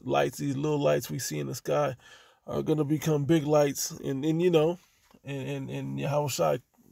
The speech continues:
the sky gets, dimension opens up or whatever the case may be, however you need to hear it, okay? And, and, and Yahweh Shai come down, all right? In World War Three, the destruction of that, and, I mean, all of these situations, the M O T B,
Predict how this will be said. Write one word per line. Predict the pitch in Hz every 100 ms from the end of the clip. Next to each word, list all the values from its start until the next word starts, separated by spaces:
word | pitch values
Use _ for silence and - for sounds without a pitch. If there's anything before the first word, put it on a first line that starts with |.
| _ -
the | 139
sky | - 156 156
gets, | 143 139 - _ _ _ _ - -
dimension | 131 143 165 151 151
opens | 151 156 156 139
up | 160 147
or | 131
whatever | 139 151 175
the | 160
case | - 160 147
may | 147 139
be, | 165 208 165 _ _ _ _
however | - 143 139
you | 151
need | 156 156
to | 127
hear | 120 208 208
it, | - _ _ _ _ _ _ _
okay? | 127 127 160 165 202
And, | 139 131
and, | 135 135 -
and | 139 135 131 - _ _ _ _ _ _ - - -
Yahweh | 139 143
Shai | 131 143 135
come | 147 139
down, | 151 220 - - _ _ _ _ _
all | 131
right? | 120 147 196 - _ _ _ _ _ _ 135
In | 139
World | 139 151 143
War | 147
Three, | 139 - 156 160 156 - - -
the | 135
destruction | 131 - 160 139 143
of | 135
that, | 143 165 165
and, | 139 -
I | 139
mean, | 143 143
all | 170
of | 180
these | 185 185
situations, | - 190 170 165 180 170 135
the | 123
M | 143 151
O | 151
T | - 147
B, | 131 160 165